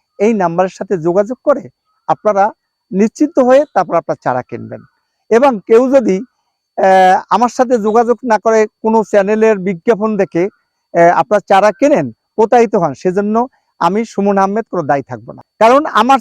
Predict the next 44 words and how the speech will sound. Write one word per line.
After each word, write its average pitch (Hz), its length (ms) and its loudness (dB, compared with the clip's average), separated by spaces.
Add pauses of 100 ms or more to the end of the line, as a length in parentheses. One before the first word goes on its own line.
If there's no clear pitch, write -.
চারায় 247 220 4
কোনো 240 200 0
ভাইরাস 220 580 2 (260)
বা 202 320 4
কোনো 247 180 -2
কিছু 220 200 -8
বহন 190 300 0
করে 175 180 0
না। 175 80 2
আমার 214 140 0
চারায় 233 260 0
কোনো 226 140 -6
ভাইরাস 202 420 2
নেই 269 200 2 (280)
এবং 208 300 2
এটা 214 200 0
আমি, 247 260 0 (300)
আহ, 185 340 4 (100)
পরীক্ষিত 226 420 0
এবং 190 220 0
আমি 202 240 2
আপনাকে 220 360 0
গ্যারান্টি 208 380 0
দিয়ে 190 140 2
বলতে 165 260 -2
পারবো। 139 300 -4 (380)
কেউ 233 220 4
যদি 277 380 2
ভাইরাস 214 500 0
জনিত, 262 300 -2
আহ, 208 720 0 (100)
চারা 226 260 4
বিক্রি 247 320 -2
করে 190 320 0 (100)
আমার 226 240 0
নাম 240 300 2
দিয়ে 208 240 2 (280)
এবং 202 160 0
আপনাদেরকে 240 420 0
প্রতারিত 254 440 2
করে, 226 260 2
আপনারা 220 200 0
প্রতারিত 233 420 0
হন, 190 340 2